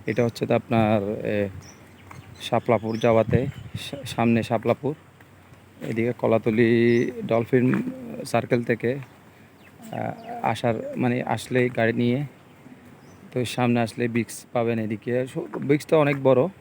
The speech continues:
টিউলিপের, হোটেল টিউলিপের পরে বিক্স আছে অনেক। সব কক্সবাজার সমুদ্র সৈকতের বিক্স তো অনেক বড়, যে বিক্সের কোনো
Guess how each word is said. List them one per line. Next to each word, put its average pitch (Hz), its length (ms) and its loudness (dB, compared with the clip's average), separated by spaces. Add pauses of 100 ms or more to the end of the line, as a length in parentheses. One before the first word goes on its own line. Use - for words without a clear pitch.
(220)
টিউলিপের, 123 480 2
হোটেল 123 300 0
টিউলিপের 117 440 4
পরে 110 280 4 (580)
বিক্স 117 300 0
আছে 120 180 0
অনেক। 117 220 0 (1040)
সব 131 220 4 (100)
কক্সবাজার 131 760 4
সমুদ্র 123 380 4
সৈকতের 120 380 4
বিক্স 117 220 0
তো 123 120 2
অনেক 110 240 0
বড়, 113 240 4 (640)
যে 117 100 -8
বিক্সের 110 380 -4
কোনো 110 320 -2